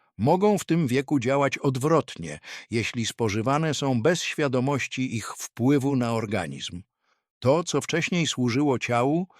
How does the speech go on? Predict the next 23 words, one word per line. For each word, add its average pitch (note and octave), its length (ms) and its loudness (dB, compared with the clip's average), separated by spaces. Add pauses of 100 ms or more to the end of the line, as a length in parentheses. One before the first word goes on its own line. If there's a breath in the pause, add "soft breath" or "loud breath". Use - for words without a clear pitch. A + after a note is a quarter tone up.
(220 loud breath)
teraz C3+ 340 2
może C3+ 260 2
je D3 120 2
stopniowo C3 600 0
osłabiać, C3 760 0 (240)
zwłaszcza A#2+ 540 0
jeśli A#2 300 -2
chodzi B2 340 0
o A2 120 2
krążenie C3 680 0
i C3+ 140 4
regenerację B2+ 760 0
mięśni. C3+ 580 -2 (480 loud breath)
Wielu F#3 280 6
seniorów A#2+ 640 0 (300)
codziennie G3+ 640 4
sięga D#3 420 0
po C3+ 160 0
winogrona, B2+ 840 0
banany A2+ 680 0
czy A2+ 200 -6
sok B2 320 0
pomarańczowy, A2 840 0